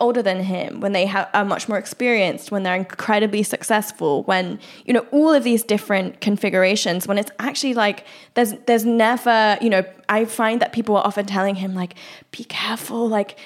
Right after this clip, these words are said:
be nice to her, don't hurt her." And it's just, it's really frustrating because at a certain point,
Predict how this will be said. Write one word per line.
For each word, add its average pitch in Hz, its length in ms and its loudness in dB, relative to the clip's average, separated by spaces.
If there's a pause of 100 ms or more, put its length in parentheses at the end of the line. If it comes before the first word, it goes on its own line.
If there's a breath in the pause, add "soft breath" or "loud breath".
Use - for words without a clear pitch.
(120)
be 233 140 0
nice 233 380 -2
to 254 100 -6
her, 226 300 2
don't 233 320 0
hurt 233 400 2
her." 202 340 2 (300 loud breath)
And 277 100 4
it's 294 180 2
just, 381 340 0
it's 269 160 0
really 302 260 0
frustrating 311 580 -4
because 233 240 -4
at 214 140 -2
a - 20 -8
certain 247 400 -2
point, 240 500 -4